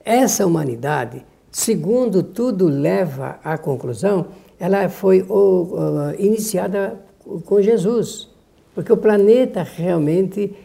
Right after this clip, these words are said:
é resultado da ação, eh, de, de ciência, de conhecimento de ciência de Jesus. Então, eh, n-, estamos envolvidos, até que aprendamos, estamos envolvidos nesses ensinamentos milenares.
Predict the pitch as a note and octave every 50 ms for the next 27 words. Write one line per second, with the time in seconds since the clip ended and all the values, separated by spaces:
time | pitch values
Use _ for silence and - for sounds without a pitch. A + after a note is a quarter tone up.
0 | - - E3+ E3+ E3+ E3 F#3+ F#3 D3+ E3+ E3+ D3 - - D3 D#3 E3 D#3+ E3+ G#3+
1 | F3 E3 F#3+ F3 D3+ - - - - F3+ F#3+ G3+ G3+ G#3 - - - - - -
2 | - - D#3+ D3+ D3 C#3+ C#3+ C#3+ C#3 C3+ C3+ C3+ C3+ - C3+ C3 C#3+ F3 G#3 F3+
3 | E3+ D3+ G3 F#3 - - G#3+ G3 G3 A3 A3+ G3 - - C#3+ C3+ D3 D3 - G3
4 | G3+ F#3+ - G3 E3 E3+ F3+ E3+ G3 F#3+ G3 F3+ - - F#3+ F#3 F#3 - G3+ E3+
5 | G3+ G3 F#3 A#3 A#3+ F#3+ E3 E3 D#3 C#3 C3+ - - - _ _ _ _ _ _
6 | _ - G#3+ A3 A3 G#3+ F#3 E3+ E3 E3 D#3+ D#3 D#3 D3+ D3+ D3+ D#3 D3+ D#3 D#3
7 | D#3 - D#3 D3 C#3 D3 D3 D3+ D3 - - A3+ A#3+ A#3 F3+ F#3+ A3 G3+ D#3 D#3+
8 | C#3 C3 B2+ - - A3 A#3 G#3 D#3 B2+ C3 A#2+ B2 - - - _ _ _ -
9 | - F3+ F3 - A3 G#3+ G3+ - F3+ D#3+ - - D3 C3+ B2+ B2+ B2+ E3+ G#3 G#3+
10 | F#3+ D#3 C#3 C3 - - - - _ _ _ - - B3 - - - - E3 C#3
11 | - - - G3+ G3 G#3 F#3 D#3 F3+ E3+ C#3+ C#3+ E3 B2 A2 F#3 G#3+ G3+ E3 E3+
12 | D3 - - - _ _ _ - F#3+ A3 B3+ B3+ - - A#3 F#3 E3 F3+ E3+ -
13 | - G3 F3+ F3 D#3+ C#3+ C3+ C#3 D#3+ F#3 F#3+ F#3 - G#3+ G#3 F3+ E3 - - F#3
14 | F3 G#3 A#3 B3 C4+ C4 A3+ F#3+ F3+ F3 E3+ B2 B2 B2 - - -